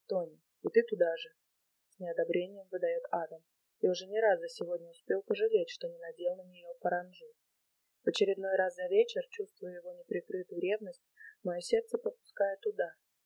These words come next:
а пламенное чувство в груди распускается ярким цветочным букетом, который я раз за разом призываю себя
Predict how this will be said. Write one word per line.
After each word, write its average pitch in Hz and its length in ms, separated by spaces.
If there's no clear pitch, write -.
а 170 100
пламенное 175 480
чувство - 380
в 175 80
груди 170 320
распускается 170 760
ярким 180 480
цветочным 175 560
букетом, 175 540
который 175 380
я 170 120
раз 202 280
за 202 120
разом 185 420
призываю 175 460
себя 175 380